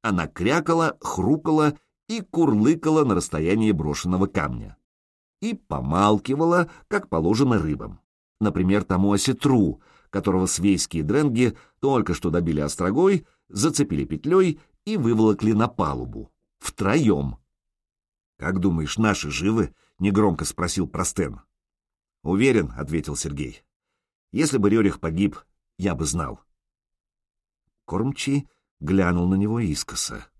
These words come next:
Ничего не сказал. Но Сергей был уверен, Рерих жив.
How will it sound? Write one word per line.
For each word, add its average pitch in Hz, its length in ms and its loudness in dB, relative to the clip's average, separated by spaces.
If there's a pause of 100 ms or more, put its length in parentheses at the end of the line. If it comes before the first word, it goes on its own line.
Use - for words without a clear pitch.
(400)
Ничего 80 360 -2
не 69 100 -8
сказал. 71 520 -6 (960)
Но 104 180 0
Сергей 85 380 0
был 90 200 0
уверен, 95 440 2 (520)
Рерих 78 440 0
жив. 85 480 -2